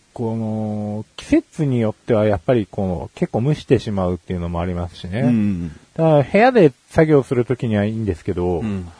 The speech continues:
Speaker 1: うちの嫁さんが結構おしゃべり好きでですね、
Speaker 2: うん。
Speaker 1: 結構話しかけてくるんですよ。
Speaker 2: うん。
Speaker 1: で、ヘッドホンなんかしてたらこう、聞こえないんで、
Speaker 2: うん。
Speaker 1: うん。あ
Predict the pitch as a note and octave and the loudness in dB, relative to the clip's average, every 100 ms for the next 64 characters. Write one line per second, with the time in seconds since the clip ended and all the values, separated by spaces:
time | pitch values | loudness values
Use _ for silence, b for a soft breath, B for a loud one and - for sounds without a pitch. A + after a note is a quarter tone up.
0 | b b b C#3 C3+ - D#4 D#4 B3+ A#3+ | b b b -4 -4 -2 -2 -2 0 -2
1 | A3+ G3 C4 - G#3 - G3 G3+ G3+ F3+ | -2 -2 -4 0 0 2 2 4 0 -2
2 | F#3+ F3 A#2+ - F2+ A#2+ G#2 F2+ C#3+ C#3+ | 0 2 2 0 -2 0 -2 0 0 2
3 | F3 - G3 D3 A#2+ G#2+ F#2 E2 F2+ D#2 | 0 -2 0 0 0 -2 -2 -4 -8 -8
4 | F#2 G#2 F#2 D#2+ - _ - E3+ F#3 D4 | -4 -2 -2 -6 -12 _ -4 -2 0 0
5 | G#3+ C#3+ A2+ G#2 - B2 G#2 F#2 F2+ G2 | 0 0 0 -2 0 0 2 0 0 -2
6 | F#2 G2 - - F#3+ F#3+ F#3+ F3 G2 F2 | -4 -6 -18 -4 0 2 2 0 0 0
7 | F2 D#2+ A#2 G#2 F#2 E2 F2+ B B B | 0 0 0 0 0 -6 -14 B B B
8 | G#2 F#2+ F#2 | -10 -8 -8